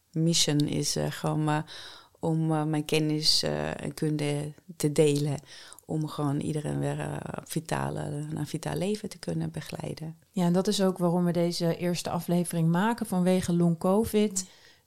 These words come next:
Speaker 2: Veel mensen die daarmee kampen en er niet vanaf komen. En jij hebt mensen succesvol geholpen.
Speaker 1: Ja.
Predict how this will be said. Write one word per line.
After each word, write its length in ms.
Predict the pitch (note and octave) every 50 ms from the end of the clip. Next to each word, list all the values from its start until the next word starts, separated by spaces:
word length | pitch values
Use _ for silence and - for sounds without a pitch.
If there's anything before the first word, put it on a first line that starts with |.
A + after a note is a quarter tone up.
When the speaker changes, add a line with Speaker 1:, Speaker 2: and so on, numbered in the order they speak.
| _ _
Speaker 2:
Veel 240 | - - - F#3+ F#3+
mensen 280 | F#3+ F#3 F3+ F3+ - -
die 80 | F3+ E3
daarmee 280 | F3 F3 F3 E3+ E3 E3
kampen 520 | - A#3+ A#3 B3 B3+ B3 - A#3 A3+ -
en 120 | - F#3+ F3+
er 60 | F3
niet 220 | F#3 G#3 A3+ A#3
vanaf 360 | - A#3 A3+ A3+ A3+ A3 A3 -
komen. 640 | - G#3 G#3 G#3 G#3 G#3+ G#3 G3 G3 F#3+ G3 - - _ _
En 160 | - F#3+ F#3
jij 180 | F#3+ G3 F#3 F3+
hebt 140 | F3+ F3
mensen 320 | F3+ F3+ E3+ E3+ E3 - F#3
succesvol 640 | - - F#3 - - F3+ E3+ - - - E3+ D#3+
geholpen. 540 | D#3+ - F3 D#3+ E3 E3+ F3 G3 - G3+ G#3
Speaker 1:
Ja. 200 | A3 B3+ E4+ -